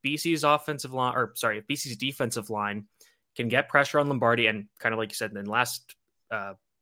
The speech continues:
iteration, get him to the ground, force him to make some mistakes, and take some pressure off the new secondary,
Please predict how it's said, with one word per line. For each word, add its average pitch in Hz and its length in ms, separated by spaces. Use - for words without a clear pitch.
iteration, 113 460
get 123 140
him 123 120
to 113 80
the 110 100
ground, 131 520
force 123 260
him 120 80
to 117 80
make 113 220
some 107 140
mistakes, - 680
and 123 100
take 143 180
some 127 120
pressure 143 400
off 127 240
the 120 80
new 143 240
secondary, 104 760